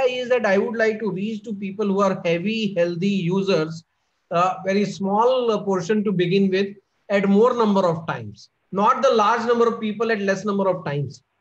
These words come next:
because this category is a niche category. It would appeal to the heavy margarine users who are health conscious,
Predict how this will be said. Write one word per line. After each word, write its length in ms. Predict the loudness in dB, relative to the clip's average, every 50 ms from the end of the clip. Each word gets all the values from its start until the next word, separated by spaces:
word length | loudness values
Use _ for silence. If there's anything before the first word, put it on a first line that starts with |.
| -4 -2
because 180 | -2 0 0
this 160 | -2 -2 -4
category 460 | -2 -2 0 0 -2 -2 -2 0 -2 0
is 100 | 0 -2
a 80 | -4
niche 240 | -4 -6 -8 -8 -6
category. 560 | -4 -4 -4 -4 -6 -10 -12 -12 -14 -16 -18 _ _ _ _ _ _ _ _ _ _ _ _ _ _ _ _ _ _ _ _ _ _ _ _ _ _ _ _ _ _ _ -4
It 140 | -2 0 2
would 120 | 2 4
appeal 300 | 4 2 2 0 -6 -4
to 80 | 0 2
the 120 | 0 0
heavy 320 | 2 2 2 2 2 2 0
margarine 460 | 2 2 2 4 4 4 4 4 4
users 360 | 4 4 4 2 0 0 0
who 100 | 0 0
are 180 | 2 2 2 0
health 240 | 0 -2 -2 -2 -2
conscious, 460 | -2 -2 -2 -2 -4 -8 -10 -10